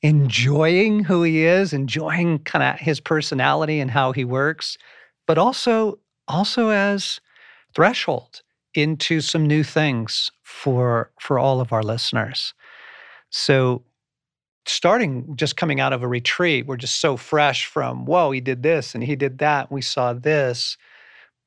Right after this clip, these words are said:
But he was working even prior to the retreat.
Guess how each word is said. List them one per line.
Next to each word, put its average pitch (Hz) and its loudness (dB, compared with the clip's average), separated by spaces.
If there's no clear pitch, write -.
But 135 0
he - 0
was 190 0
working 139 -2
even 120 -6
prior 151 0
to - -8
the 117 -8
retreat. 113 -8